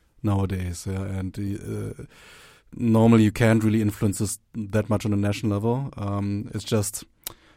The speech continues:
it takes a long time. So whatever is being decided, uh, one year, it probably to see the effects out there sometimes takes three, four, five years.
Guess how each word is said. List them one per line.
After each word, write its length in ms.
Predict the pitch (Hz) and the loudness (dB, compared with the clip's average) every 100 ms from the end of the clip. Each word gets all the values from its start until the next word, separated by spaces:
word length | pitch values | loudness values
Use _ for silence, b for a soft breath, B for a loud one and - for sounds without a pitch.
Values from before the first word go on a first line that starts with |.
| B | B
it 100 | 107 | 2
takes 220 | 147 139 120 | 6 6 6
a 20 | |
long 200 | 110 104 | 4 4
time. 260 | 107 98 | 2 0
So 160 | 90 107 | 0 -2
whatever 300 | 104 117 117 | 0 4 4
is 140 | 110 | 4
being 220 | - 110 104 | 2 0 2
decided, 600 | 107 - 107 110 104 113 | 0 0 2 2 0 -2
uh, 380 | 104 104 104 | -4 -2 -2
one 200 | 104 107 107 | 0 0 2
year, 140 | 107 104 | 0 -2
it 100 | 104 | -4
probably 300 | 110 104 104 | -4 -4 -4
to 160 | 113 | -8
see 240 | - - 113 | -8 -4 0
the 140 | 107 | 0
effects 360 | 101 - - 107 | -2 -4 -6 -8
out 140 | 98 | -4
there 240 | 104 98 120 104 - | -2 -2 -6 -12 -16
sometimes 380 | - 107 101 95 | -12 -8 -6 -6
takes 200 | - 95 | -8 -10
three, 160 | - 104 | -8 -8
four, 300 | - 101 95 | -6 -8 -8
five 240 | - 107 | -8 -10
years. 320 | - - - | -10 -12 -14